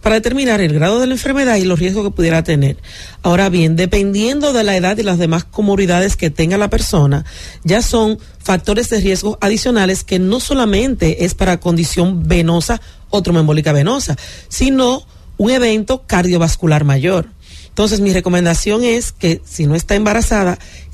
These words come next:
tiene varices y tiene alguna condición cardiovascular diagnosticada o no, porque ya tiene síntomas asociados a eventos cardiovasculares,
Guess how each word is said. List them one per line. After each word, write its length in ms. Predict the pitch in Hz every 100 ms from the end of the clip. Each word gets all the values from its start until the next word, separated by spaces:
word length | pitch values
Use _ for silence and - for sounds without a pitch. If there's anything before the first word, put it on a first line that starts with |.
| -
tiene 360 | 190 196 220 233
varices 640 | 220 202 196 - 208 - -
y 120 | -
tiene 560 | 175 180 185 214 233 254 - - -
alguna 380 | 180 180 202 226
condición 520 | 220 208 202 - 214
cardiovascular 800 | 214 196 185 165 190 175 196 - -
diagnosticada 1000 | 160 190 190 190 - 165 190 202 233 - -
o 120 | 233
no, 200 | 202 185
porque 160 | -
ya 100 | 156
tiene 260 | 160 180 185 - - -
síntomas 680 | - - 196 190 196 196 196
asociados 600 | - 151 160 190 175 202 -
a 200 | 185 196
eventos 360 | 175 160 165 175
cardiovasculares, 920 | 190 185 185 185 - 214 156 147 160